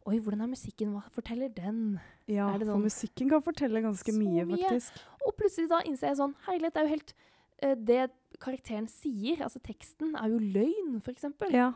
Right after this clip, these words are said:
Speaker 1: Fordi at når jeg hører musikken, så forteller den at, "Jeg er ikke glad, den er jo trist, den
Speaker 2: Mm.
Speaker 1: karakteren." Eller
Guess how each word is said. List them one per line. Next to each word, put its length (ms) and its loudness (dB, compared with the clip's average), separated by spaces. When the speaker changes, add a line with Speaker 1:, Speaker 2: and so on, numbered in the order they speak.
Speaker 1:
Fordi 160 2
at 140 0
når 100 0
jeg 60 -2
hører 160 0
musikken, 340 -6
så 140 -8
forteller 320 -8
den 140 -4
at, 160 -8
"Jeg 180 -4
er 40 -2
ikke 180 -2
glad, 360 2
den 140 2
er 120 -2
jo 140 -10
trist, 340 -4
den 100 -2
Speaker 2:
Mm. 60 4
Speaker 1:
karakteren." 460 -2
Eller 380 0